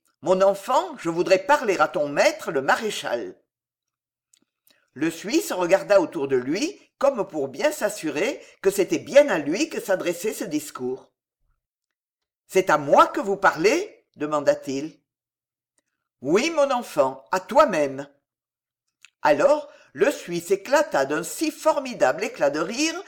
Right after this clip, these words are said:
que les vitraux de l'hôtel en tremblèrent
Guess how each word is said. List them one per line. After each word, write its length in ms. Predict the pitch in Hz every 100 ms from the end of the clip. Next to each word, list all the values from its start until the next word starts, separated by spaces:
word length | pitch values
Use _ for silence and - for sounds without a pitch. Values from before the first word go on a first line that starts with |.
| - -
que 80 | 185
les 140 | 180
vitraux 440 | 160 208 339 - 170
de 80 | 151
l'hôtel 500 | 196 202 214 302 202
en 100 | 147
tremblèrent 680 | - 220 233 165 226 311